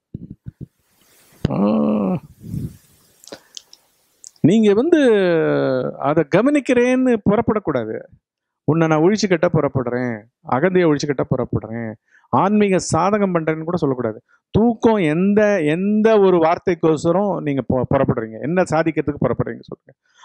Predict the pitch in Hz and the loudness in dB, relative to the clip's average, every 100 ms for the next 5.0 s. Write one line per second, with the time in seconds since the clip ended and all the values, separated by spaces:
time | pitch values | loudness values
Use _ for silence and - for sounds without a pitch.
0 | - 127 147 165 151 135 151 208 202 165 | -2 0 2 0 0 2 2 2 2 2
1 | 143 135 131 151 117 - - - _ _ | 2 0 0 -2 -4 -4 -4 -6 _ _
2 | _ - 190 214 190 185 - 190 _ - | _ 0 0 2 0 -2 -6 -12 _ -20
3 | _ - - - - - _ _ - - | _ -18 -14 -12 -12 -16 _ _ -20 -20
4 | _ 117 123 151 165 147 165 - - | _ 2 2 2 2 2 2 0 0